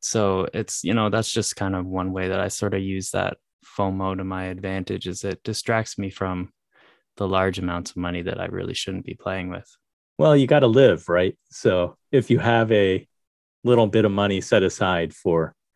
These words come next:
Speaker 2: yolo, then you can still, <laughs> you can still treat yourself <laughs> and enjoy life a little bit. You're not, like,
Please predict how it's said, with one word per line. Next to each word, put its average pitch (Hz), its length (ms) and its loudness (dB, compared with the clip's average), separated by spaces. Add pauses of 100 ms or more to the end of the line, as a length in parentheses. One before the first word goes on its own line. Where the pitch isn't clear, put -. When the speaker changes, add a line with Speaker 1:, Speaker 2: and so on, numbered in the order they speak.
(220)
Speaker 2:
yolo, 95 580 4 (400)
then 90 440 0 (300)
you 113 120 2
can 123 160 2
still, 113 520 4 (400)
<laughs> - 400 -14
you 147 80 6
can 160 120 8
still 170 200 6
treat 160 280 6
yourself 160 580 6 (460)
<laughs> - 440 -4
and 147 160 8
enjoy 131 320 8
life 127 280 6
a 143 40 8
little 139 220 8
bit. 151 260 4 (280)
You're 117 140 6
not, 117 240 4
like, 107 360 4